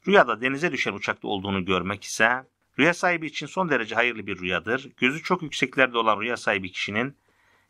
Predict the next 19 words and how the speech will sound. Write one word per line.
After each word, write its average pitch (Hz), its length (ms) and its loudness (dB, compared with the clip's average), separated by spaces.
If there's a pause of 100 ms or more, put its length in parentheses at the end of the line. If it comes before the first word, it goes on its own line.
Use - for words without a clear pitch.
yapacağı 165 420 4
işlerde 127 360 -4
çok - 260 -10
zorluk 131 280 -2
çekse 127 400 0
dahi 110 300 4
sonunda 135 720 -2 (280)
hedeflerine 120 640 0
ulaşmaya, 98 760 -2
başarılı 107 440 2
olmaya 95 600 -2
delalet 92 420 0
eder. 95 400 -2 (300)
Rüyada 190 500 4
bindiği 165 260 -10
uçaktan 127 500 -2
indiğini 110 460 -4
görmek 90 460 -2
ise 135 500 0